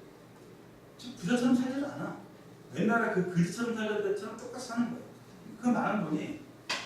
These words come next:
별 필요가 없는 사람들. 그 저 이웃 쪽에 가시면 세계 명사라고 할 수 있는 그 뭐 람보르기니라든가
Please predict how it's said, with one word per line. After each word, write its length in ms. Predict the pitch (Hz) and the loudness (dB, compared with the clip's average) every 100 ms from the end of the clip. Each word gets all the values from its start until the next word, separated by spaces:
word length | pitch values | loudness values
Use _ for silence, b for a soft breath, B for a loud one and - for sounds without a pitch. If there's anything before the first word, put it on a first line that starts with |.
| - | -10
별 220 | 165 185 - | -2 -2 -2
필요가 280 | 123 117 | -6 -8
없는 200 | - 123 | -2 -2
사람들. 420 | 123 123 - 139 - - - - - - - - - - - - - - | -2 -4 -8 -14 -14 -16 -18 -20 -20 -20 -20 -20 -20 -18 -18 -18 -20 -14
그 140 | 160 156 | -8 0
저 240 | 180 160 | 2 4
이웃 280 | - 196 214 | 2 2 2
쪽에 140 | 214 - | 0 -4
가시면 680 | - 170 151 123 139 - - - - - | -6 -6 -4 -4 -4 -6 -8 -16 -20 -20
세계 480 | - 240 254 247 247 | -12 -4 -2 0 0
명사라고 580 | 156 - 202 214 208 196 | 2 2 0 0 -2 0
할 80 | 190 | 0
수 100 | 180 | -2
있는 160 | 170 214 240 233 - - - - - | -2 0 0 -2 -6 -16 -20 -20 -4
그 40 | 139 135 - | 2 4 2
뭐 100 | - | 2
람보르기니라든가 1300 | - 175 190 170 - 151 139 - 127 190 - - | 4 8 8 8 6 4 4 2 -4 0 2 2